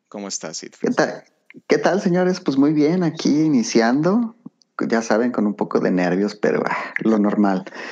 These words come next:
Speaker 2: Entonces, pues, que tengan todos muy buen día y vamos a ver los temas de hoy.
Speaker 1: Es que es el primer podcast,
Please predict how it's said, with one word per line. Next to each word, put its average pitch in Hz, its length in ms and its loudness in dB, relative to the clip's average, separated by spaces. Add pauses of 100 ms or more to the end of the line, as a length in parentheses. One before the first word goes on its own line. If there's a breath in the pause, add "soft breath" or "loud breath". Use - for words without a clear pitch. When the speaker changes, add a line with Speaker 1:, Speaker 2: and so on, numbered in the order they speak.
(200 loud breath)
Speaker 2:
Entonces, 123 720 0
pues, - 440 -2 (720)
que 107 100 2
tengan 120 280 2
todos 120 240 2
muy 120 140 4
buen 127 160 4
día 175 420 2 (140)
y 107 240 2
vamos 107 280 0
a 131 40 -2
ver 131 140 -2
los 151 120 -6
temas 160 320 0
de 156 140 2
hoy. 202 240 0 (1040 loud breath)
Speaker 1:
Es - 120 -12
que 110 120 -12
es - 80 -10
el 98 280 -6
primer 101 380 -6
podcast, 95 420 -10